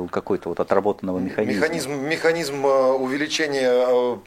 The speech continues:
Speaker 2: получения обратной связи, потому что я это, это неоднократно слышишь, э, от многих, э, экипажей, которые вернулись, что вот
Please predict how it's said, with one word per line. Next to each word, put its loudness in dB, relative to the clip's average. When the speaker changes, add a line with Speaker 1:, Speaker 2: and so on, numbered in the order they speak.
Speaker 2:
получения 0
обратной 0
связи, 0
потому -8
что -8
я 0
это, -4
это -4
неоднократно 0
слышишь, -8
э, -2
от -6
многих, -4
э, -8
экипажей, -4
которые -6
вернулись, -6
что -8
вот -6